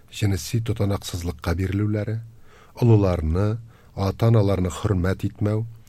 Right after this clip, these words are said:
хәләл җефетләрен, хатыннарын һәм бала-чагаларын ташлап качулар,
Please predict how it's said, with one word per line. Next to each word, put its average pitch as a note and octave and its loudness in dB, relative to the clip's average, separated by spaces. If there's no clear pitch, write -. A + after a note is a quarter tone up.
хәләл A2+ 2
җефетләрен, G2+ 0
хатыннарын F#2+ -2
һәм F2+ -2
бала-чагаларын G2 0
ташлап F#2+ -2
качулар, G#2 -2